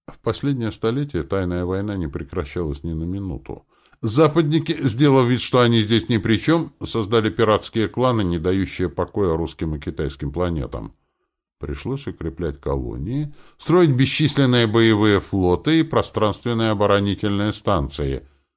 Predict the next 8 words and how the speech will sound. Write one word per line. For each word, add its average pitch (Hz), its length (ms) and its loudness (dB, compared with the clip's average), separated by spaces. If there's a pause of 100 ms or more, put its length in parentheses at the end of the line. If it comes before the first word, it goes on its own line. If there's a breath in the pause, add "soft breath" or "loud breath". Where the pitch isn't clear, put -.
(160)
что - 180 -14
очень 85 460 -6
дорого 92 340 -4
обходилось 71 680 -8
и 60 60 -8
сильно 78 360 -6
ограничивало 71 680 -6
колонизацию. 69 1000 -10